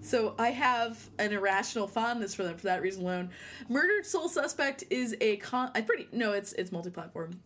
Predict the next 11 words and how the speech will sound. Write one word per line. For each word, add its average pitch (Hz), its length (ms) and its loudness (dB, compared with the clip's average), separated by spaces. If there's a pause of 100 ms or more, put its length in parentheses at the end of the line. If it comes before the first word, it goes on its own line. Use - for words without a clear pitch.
It's 196 240 0
a 190 360 0 (100)
m-, 214 420 -2
adventure 262 380 2
game 392 280 -2
in 294 100 -2
which 277 200 -2
you 285 80 0
are 254 100 4
a 247 60 4
detective, 226 720 0